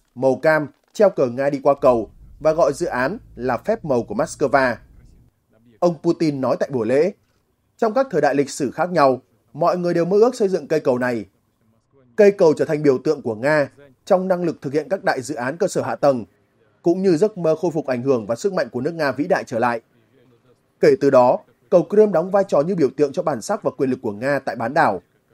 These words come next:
nơi sinh sống của khoảng hai triệu người. Cây cầu cũng trở thành một chốt chặn quan trọng nằm giữa Biển Đen và Biển Azov,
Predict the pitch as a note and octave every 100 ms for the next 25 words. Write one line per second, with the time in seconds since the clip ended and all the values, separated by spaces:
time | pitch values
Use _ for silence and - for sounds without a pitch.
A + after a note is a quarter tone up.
0 | - F3+ G3 G#3 F3+ D#3+ C#3 E3+ - A2+
1 | G2 C#3+ - B2 B2+ A#2 F#2+ _ _ _
2 | _ _ _ _ _ - G#3+ G#3+ E3+ E3+
3 | G3+ D#3+ D#3 C3+ C3 C3 A3 A3+ F#3+ -
4 | D#3+ D3+ D#3+ B2 _ _ - C#3+ D3+ C3+
5 | G3 E3+ A2 C3+ C#3+ B2+ A2+ G#2+ B2 E3